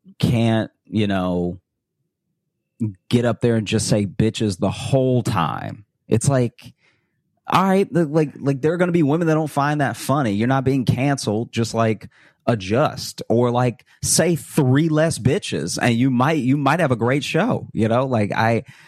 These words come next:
I can't pretend to know all of the ins and outs of comedy, but I see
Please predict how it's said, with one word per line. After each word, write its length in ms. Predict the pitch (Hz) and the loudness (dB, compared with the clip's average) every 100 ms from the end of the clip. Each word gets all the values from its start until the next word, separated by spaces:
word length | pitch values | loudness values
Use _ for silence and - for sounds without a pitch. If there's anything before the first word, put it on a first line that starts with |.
| - | -4
I 120 | - 127 | 0 0
can't 280 | 180 156 | 0 0
pretend 500 | - 139 - 135 127 | 0 0 0 2 2
to 100 | 127 | 2
know 580 | 107 104 101 107 107 90 - | 0 2 2 2 0 -2 -2
all 320 | 98 101 107 | 0 2 2
of 80 | 101 | 2
the 160 | 92 76 | 2 0
ins 180 | 101 | 0
and 80 | 98 | 2
outs 220 | 95 98 | 2 0
of 60 | - | -4
comedy, 480 | - 104 98 101 85 | -8 0 0 0 0
but 140 | 95 | 0
I 80 | 92 | 0
see 480 | - - 143 131 | -2 0 2 2